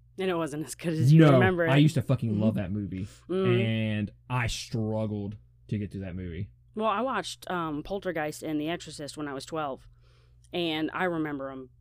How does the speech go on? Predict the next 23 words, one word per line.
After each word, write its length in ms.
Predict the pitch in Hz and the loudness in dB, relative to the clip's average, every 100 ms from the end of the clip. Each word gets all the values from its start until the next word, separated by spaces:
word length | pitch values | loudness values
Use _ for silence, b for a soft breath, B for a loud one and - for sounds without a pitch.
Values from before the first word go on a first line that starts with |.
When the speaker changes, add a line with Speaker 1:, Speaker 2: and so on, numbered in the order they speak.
| - | -20
Speaker 1:
scaring 380 | - 160 147 117 | -8 -6 -6 -8
the 100 | 113 | -14
shit 260 | - 170 | -6 -4
out 160 | 147 120 | -4 -8
of 60 | 117 | -12
me. 240 | 110 - - _ _ _ | -14 -16 -20 _ _ _
Couldn't 220 | 214 180 | -2 -2
sleep, 440 | - 180 160 156 - | -2 -2 -2 -4 -6
you 120 | 147 | 2
Speaker 2:
Mm-hmm. 80 | - | 4
Speaker 1:
know, 280 | 180 165 165 | 4 2 0
like, 280 | 160 170 - | -2 -4 -2
anything, 580 | 208 208 190 180 165 - - | -2 -2 -2 0 0 -2 -6
anything 400 | - 247 240 202 | -2 -2 0 0
that 120 | 180 165 | 0 -2
went 200 | 156 151 | -2 -2
bump 220 | 175 165 | -4 -4
in 60 | |
the 60 | 156 | -4
night, 240 | 160 151 | -2 -4
I 40 | 160 | -4
was 100 | 165 | -4
like, 140 | 165 | -6